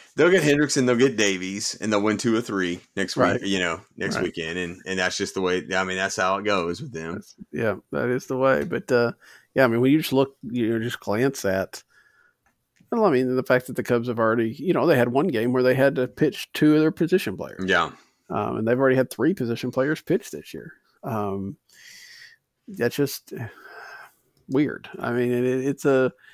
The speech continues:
Speaker 2: it's a team that's, it does feel like the team that's in the throes of the dynasty falling, you know, the,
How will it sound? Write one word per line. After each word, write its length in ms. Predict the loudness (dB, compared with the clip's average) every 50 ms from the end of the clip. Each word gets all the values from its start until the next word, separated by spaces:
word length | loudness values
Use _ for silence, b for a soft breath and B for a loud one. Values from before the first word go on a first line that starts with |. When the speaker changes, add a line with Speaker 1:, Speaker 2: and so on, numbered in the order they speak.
| b b b b b b b b b b
Speaker 2:
it's 120 | -20 -14 -4
a 20 |
team 260 | 4 6 6 6 6
that's, 460 | 6 4 2 0 -2 -8 -8 -8 -10 _ _ _ _ _ _ _ _ -6
it 160 | -2 0 6
does 240 | 8 8 8 8 4
feel 160 | 4 4 6
like 160 | 6 6 4
the 80 | 2 -6
team 300 | -2 2 2 4 4 2
that's 180 | 2 0 0
in 180 | -2 -2 0 0
the 120 | -2 -4
throes 760 | -4 -6 -6 -4 0 2 2 2 2 0 -2 -4 -6 -8 -12 -10 _ -2
of 640 | 0 2 2 2 2 0 -2 -6 -12 -20 -20 _ _ _ _ _ _ _ _ _ _ _ _ _ _ _
the 60 | -6 0
dynasty 520 | 0 2 2 2 -2 -4 -6 -6 -6 -6
falling, 420 | -4 -2 -2 -2 -2 -4 -6 -4
you 60 | -4 -2
know, 160 | -2 -2 -4
the, 180 | -4 -6 -6